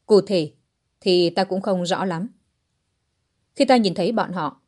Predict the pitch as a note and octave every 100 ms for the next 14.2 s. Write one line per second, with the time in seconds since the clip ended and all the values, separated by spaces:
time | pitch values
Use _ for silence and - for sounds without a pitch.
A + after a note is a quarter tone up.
0 | _ F#3+ G3+ E3+ F3 C#4 F#3+ E3 F3+ F#3
1 | E3+ F#3 E3+ E3 D#3 _ _ _ _ G#3+
2 | A3 G3 E3 E3+ G3 E3+ D#3+ D#3+ G3+ A#3+
3 | F3+ D#3+ A3+ A#3+ G3+ F3 B3+ _ _ _
4 | _ _ _ _ - G#3+ G#3+ F#3 F#3 -
5 | G#3 A3+ F#3+ E3 - B3+ C#4 F#3 F3 D#3+
6 | D#3+ A3+ D#3 E3 - _ _ _ - A#3+
7 | B3+ G#3+ F3 F#3 E3 - D#3 E3 D#3 -
8 | _ _ _ G#3 G3 F#3 F3+ F3+ D#4 B3+
9 | F3 - _ _ _ _ - G#3 A#3+ A#3
10 | G3 G3+ G3 G#3 C#4+ E3+ F#3 F3+ D#3+ E3
11 | E3 D3+ D3+ G3 A3+ D#3+ D#3 D3 _ _
12 | _ _ A3+ D#4 A3 F3+ - - F#3+ D4+
13 | F#3+ - D3+ C#3+ F3+ D#3 - _ F#3 E3+
14 | F#3+